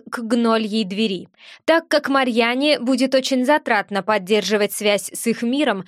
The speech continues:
на протяжении всего дня, мы откроем её за сегодня три раза". Да, этот инструктаж провожу не я. Я с ужасно невинным видом обретаюсь позади командующего этим парадом Джулиана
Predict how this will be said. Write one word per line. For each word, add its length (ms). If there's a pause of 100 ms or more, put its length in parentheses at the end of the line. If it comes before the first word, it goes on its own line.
(160)
на 100
протяжении 640
всего 320
дня, 320 (220)
мы 220
откроем 480
её 320
за 120
сегодня 540
три 260
раза". 440 (240)
Да, 280 (180)
этот 320
инструктаж 680
провожу 440
не 180
я. 260 (400)
Я 180
с 100
ужасно 440
невинным 560
видом 380 (160)
обретаюсь 640
позади 440
командующего 920
этим 420
парадом 520
Джулиана 640